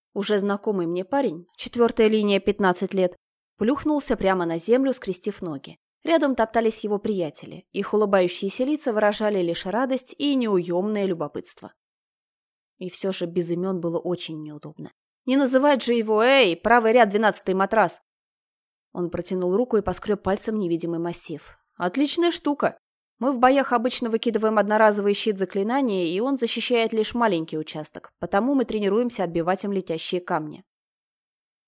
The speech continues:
Кстати, никто из нас не позволил бы копью врезаться в спину. После того, как вся спина становится одним здоровенным синяком, начинаешь задницей чувствовать угрозу сзади. Верно я говорю?»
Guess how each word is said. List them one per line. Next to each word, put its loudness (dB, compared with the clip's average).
Кстати, -2
никто 0
из 2
нас 2
не -2
позволил 4
бы 2
копью -2
врезаться -2
в -6
спину. -4
После -2
того, 4
как 4
вся 2
спина 2
становится 0
одним 0
здоровенным 2
синяком, -2
начинаешь -2
задницей 0
чувствовать -2
угрозу 2
сзади. 0
Верно 4
я 8
говорю?» 4